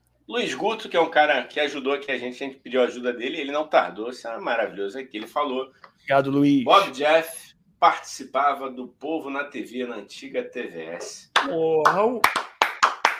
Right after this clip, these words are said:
Speaker 2: Gutão,
Speaker 1: <laughs>
Speaker 2: Gutão já vem logo com, Gutão já vem logo com, tacando história televisiva na nossa cara, esse aí sabe muito.
Speaker 1: É, e na época ele era enorme de gordo, é, eu lembro disso, cara, que ele, ele fez a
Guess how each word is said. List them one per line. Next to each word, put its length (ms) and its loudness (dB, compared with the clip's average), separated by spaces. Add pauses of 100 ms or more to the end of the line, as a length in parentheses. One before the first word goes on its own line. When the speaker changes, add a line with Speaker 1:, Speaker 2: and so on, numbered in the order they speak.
(1800)
Speaker 2:
Gutão, 760 0
Speaker 1:
<laughs> 0 -
Speaker 2:
Gutão 760 0
já 140 0
vem 200 -2
logo 380 2
com, 440 -4
Gutão 360 -6
já 100 0
vem 140 -6
logo 260 0
com, 420 -6
tacando 400 -4
história 420 2
televisiva 600 -4
na 80 -6
nossa 240 -6
cara, 300 -2
esse 160 -6
aí 80 -4
sabe 280 -2
muito. 440 -8 (340)
Speaker 1:
É, 580 -16
e 60 -12
na 200 6
época 360 4
ele 280 -6
era 220 2
enorme 300 -4
de 80 -8
gordo, 340 2
é, 140 6
eu 60 -2
lembro 260 -6
disso, 400 -2
cara, 480 -2
que 80 -12
ele, 160 -6
ele 160 -6
fez 280 -12
a 60 -14